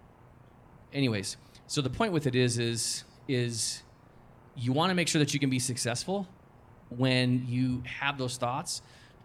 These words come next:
uh, by dismissing them. But there's also a fine line between being successful at identifying those thoughts and then in being inflammatory to your partner's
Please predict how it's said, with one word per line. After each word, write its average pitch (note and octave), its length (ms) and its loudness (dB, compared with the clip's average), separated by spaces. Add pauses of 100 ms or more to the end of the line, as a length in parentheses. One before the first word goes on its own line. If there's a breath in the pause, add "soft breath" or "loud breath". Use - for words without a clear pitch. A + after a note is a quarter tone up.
(140)
uh, B2 320 -2
by A2 300 -2
dismissing B2 580 0
them. A2 160 2
But A#2 240 2
there's A#2+ 220 4
also G3 260 2
a G3 60 4
fine D3+ 260 0
line C3+ 160 2
between A#2+ 640 -2 (480 loud breath)
being C3+ 160 4
successful B2 640 0
at A2+ 200 -2 (240)
identifying B2 480 2
those A2 180 -2
thoughts G#2+ 600 -4
and A#2 200 0
then A#2 440 -2 (260)
in B2+ 240 -2 (140)
being B2+ 180 0
inflammatory A#2+ 800 -2
to - 120 -12
your A2+ 120 -4
partner's A2 640 -4